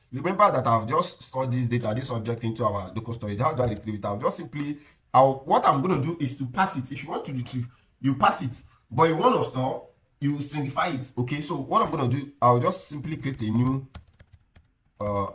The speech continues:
variable. I'll call it, um, past, past O B J. Uh, I will say, um,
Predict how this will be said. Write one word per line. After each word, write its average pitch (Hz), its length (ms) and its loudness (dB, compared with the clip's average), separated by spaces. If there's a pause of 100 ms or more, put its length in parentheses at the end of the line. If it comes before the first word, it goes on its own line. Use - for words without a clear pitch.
(160)
variable. 117 440 2
I'll 101 120 0
call 120 240 -2
it, 113 200 -6
um, 95 460 -8 (1700)
past, - 600 -2 (1000)
past - 480 -2
O 101 140 -8
B 98 240 -8
J. 92 680 -10
Uh, - 280 -10
I 90 40 -8
will 90 140 -14
say, 120 540 -4 (880)
um, 98 460 -8